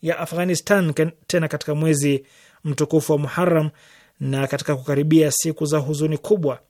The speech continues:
katika ulimwengu wa Kiislamu za Tasua na Ashura, ambazo ni siku za kukumbuka kuuawa kinyama mjukuu mpendwa wa Mtume mtukufu Al-Imam Hussein alayhi salam, sio tu hakuna maslahi yoyote kwa kundi hilo, bali ni hatua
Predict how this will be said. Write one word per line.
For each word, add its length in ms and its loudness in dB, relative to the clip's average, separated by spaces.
katika 280 -6
ulimwengu 340 0
wa 60 0
Kiislamu 640 -2
za 180 -2
Tasua 540 -2
na 120 -4
Ashura, 400 4
ambazo 440 4
ni 120 2
siku 280 0
za 160 2
kukumbuka 540 0
kuuawa 400 2
kinyama 460 -2
mjukuu 400 0
mpendwa 640 -4
wa 140 -4
Mtume 280 -2
mtukufu 720 -2
Al-Imam 460 0
Hussein 340 0
alayhi 300 -2
salam, 420 2
sio 340 4
tu 140 0
hakuna 320 -2
maslahi 460 -2
yoyote 380 4
kwa 120 -2
kundi 240 2
hilo, 320 6
bali 360 0
ni 80 -4
hatua 600 4